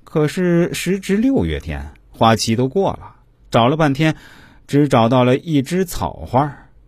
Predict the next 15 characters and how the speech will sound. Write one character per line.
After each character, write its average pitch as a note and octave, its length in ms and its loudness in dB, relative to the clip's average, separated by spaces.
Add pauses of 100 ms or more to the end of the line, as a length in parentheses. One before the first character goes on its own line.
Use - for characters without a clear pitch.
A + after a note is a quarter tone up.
(240)
庞 C#3+ 200 0
涓 D#3+ 180 2
将 D3+ 200 0
此 A#2+ 160 -2
花 A2+ 180 2
连 A#2 200 0
根 A2+ 160 0
拔 G#2+ 160 0
起， - 220 -12 (220)
想 A2 280 0
回 A#2 120 0
去 A#2 140 -4
见 G2+ 220 0
先 F2 180 -4
生， D#2+ 140 -10